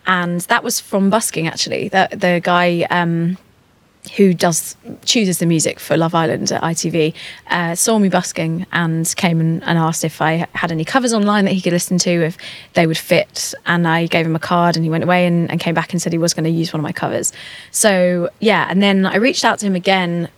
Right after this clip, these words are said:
for the last series just to say,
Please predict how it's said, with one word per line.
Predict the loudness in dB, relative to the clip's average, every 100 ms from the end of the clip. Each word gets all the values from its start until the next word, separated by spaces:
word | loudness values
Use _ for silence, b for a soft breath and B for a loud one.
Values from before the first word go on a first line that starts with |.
| _ _
for | -4 0 2 2 2 0 0 -4 _ -2
the | 0
last | 2 2
series | 2 2 2 0 -2 -4
just | -4 -4
to | -2
say, | 0 0 0